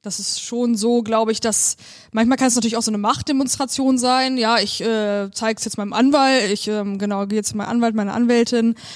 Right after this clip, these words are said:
aber häufig ist es schon auch so, dass die Mandantinnen, ähm, emotional sehr involviert sind, ne? Also das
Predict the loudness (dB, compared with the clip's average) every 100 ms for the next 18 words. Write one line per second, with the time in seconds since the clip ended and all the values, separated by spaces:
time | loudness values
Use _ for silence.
0 | -6 0 2 2 2 0 -2 -10 -20 _
1 | 2 2 2 -2 -2 0 2 2 2 0
2 | 0 0 0 -2 -2 0 0 -2 -2 -2
3 | -2 0 -2 -2 0 0 -2 -4 -2 -2
4 | -2 -2 0 2 2 4 2 2 0 0
5 | -2 -2 -4 -8 -8 -2 0 0 -2 -6
6 | -4 0 2 2